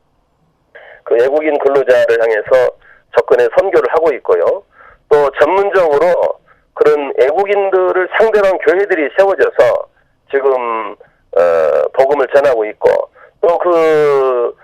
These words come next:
외국인들이 사는 동네 근방에 있는 교회들은 아예 외국인들을 배려하는, 어,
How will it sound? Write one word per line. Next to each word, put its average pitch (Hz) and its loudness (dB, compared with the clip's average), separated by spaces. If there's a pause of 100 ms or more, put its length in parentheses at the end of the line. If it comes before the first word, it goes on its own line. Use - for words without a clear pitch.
(140)
외국인들이 185 0
사는 175 0
동네 160 2
근방에 151 2
있는 139 0
교회들은 135 0 (120)
아예 151 0 (480)
외국인들을 175 0 (160)
배려하는, 165 0 (560)
어, 98 2